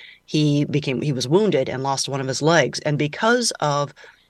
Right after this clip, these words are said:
the loss of his limb, it affected his ability to be able to work. It affected just pretty much every aspect of his life.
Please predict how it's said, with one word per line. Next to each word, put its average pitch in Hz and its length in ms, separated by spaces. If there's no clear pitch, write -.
the 147 100
loss 151 320
of 139 60
his 143 180
limb, 139 420
it 147 160
affected 165 600
his 156 200
ability 139 600
to 156 160
be 139 160
able 131 180
to 127 60
work. 156 380
It 143 120
affected 147 460
just - 220
pretty 160 160
much 143 180
every 143 220
aspect 135 420
of 120 60
his 127 120
life. 147 300